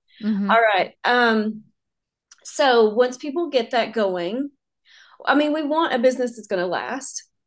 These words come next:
Speaker 1: Yes.
Speaker 2: So how do we make, how do we create a business that, like, keeps people coming back,
Speaker 1: Mm-hmm.
Speaker 2: um, and kind of furthers them on their journey, and they don't feel like, "Mm, I don't, I
Speaker 1: Yeah.
Speaker 2: can't go any further." Yeah, here.
Speaker 1: Yeah, two things.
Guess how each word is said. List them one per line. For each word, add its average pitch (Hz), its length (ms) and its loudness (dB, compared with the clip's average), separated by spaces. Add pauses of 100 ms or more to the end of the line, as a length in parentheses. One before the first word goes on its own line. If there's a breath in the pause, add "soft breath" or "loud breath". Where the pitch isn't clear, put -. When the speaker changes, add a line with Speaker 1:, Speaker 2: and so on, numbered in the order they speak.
(100)
Speaker 1:
Yes. 165 240 -8
Speaker 2:
So 254 520 6
how 254 300 0
do 294 100 4
we 269 400 0
make, 214 600 0
how 311 140 -6
do 381 60 0
we 370 120 0
create 277 320 0
a 254 40 0
business 226 360 0
that, 202 120 -4
like, 202 180 -4
keeps - 300 -4
people 285 280 -8
coming 262 340 -2
back, 214 440 2
Speaker 1:
Mm-hmm. 196 80 -10 (520 soft breath)
Speaker 2:
um, 208 640 0 (340)
and 254 720 4
kind 302 260 -4
of 311 180 0 (580)
furthers 262 520 0
them 190 500 -4
on 202 180 -6
their 190 160 -4
journey, 190 380 -2
and 165 100 -6
they 180 80 -2
don't 196 200 -6
feel 208 160 -4
like, 175 240 -4 (340)
"Mm, 208 180 -6
I 185 100 0
don't, 185 180 -2
I - 60 -14
Speaker 1:
Yeah. 180 280 0
Speaker 2:
can't - 260 -10
go 175 80 6
any 170 160 0
further." 135 480 -4
Yeah, 151 320 0
here. 139 220 -6
Speaker 1:
Yeah, 208 420 0 (180)
two 247 200 2
things. 190 440 -2